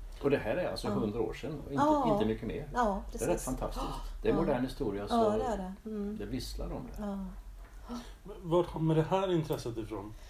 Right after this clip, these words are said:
Speaker 2: Det har funnits sedan jag var runt tre år.
Speaker 3: Oj.
Speaker 2: Jag visste inte vad det var, men jag gick och fantiserade ute i trädgården. Och, eh, alltså det,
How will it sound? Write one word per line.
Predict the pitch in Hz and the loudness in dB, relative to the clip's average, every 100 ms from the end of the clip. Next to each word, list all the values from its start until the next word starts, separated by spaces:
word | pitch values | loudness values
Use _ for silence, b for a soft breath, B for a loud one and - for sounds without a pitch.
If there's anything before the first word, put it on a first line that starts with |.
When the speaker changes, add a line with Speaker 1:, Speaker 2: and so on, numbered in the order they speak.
| B B B B | B B B B
Speaker 2:
Det | - 202 294 | -4 2 4
har | 339 339 | 6 4
funnits | 302 - 320 277 214 220 | 2 4 2 2 -2 -4
sedan | - 254 240 | -4 0 2
jag | 226 202 196 | 2 2 2
var | 214 196 175 175 175 - - - - - - - - | 2 4 4 2 0 -6 -12 -14 -14 -14 -14 -14 -8
runt | 247 233 233 190 185 - | -6 2 4 4 0 -4
tre | - 226 190 196 226 | -4 -2 0 0 0
år. | 262 277 - 196 - - | 2 2 2 -2 -10 -4
Speaker 3:
Oj. | 143 156 117 - - | 4 4 4 -4 0
Speaker 2:
Jag | 233 | 2
visste | 240 302 - - | 4 0 0 0
inte | 226 233 190 | 0 0 -2
vad | 180 190 | -2 -2
det | 220 | 0
var, | 220 247 165 196 196 | 2 2 2 -2 -6
men | 226 | -4
jag | 226 240 | 0 0
gick | 240 - | -2 -4
och | 196 | -6
fantiserade | - 214 196 233 - 247 240 214 190 | -2 -4 -4 -6 -6 -2 0 0 -2
ute | 190 - 190 | -4 -4 -8
i | |
trädgården. | 180 214 214 202 175 - 165 190 B B B B - | -4 -2 0 0 -2 -4 -4 -6 B B B B -4
Och, | 208 - - | -4 -6 -4
eh, | 208 196 190 185 190 190 208 - | 0 0 0 -2 -6 -10 -10 -4
alltså | 202 220 | -4 -2
det, | 208 | -2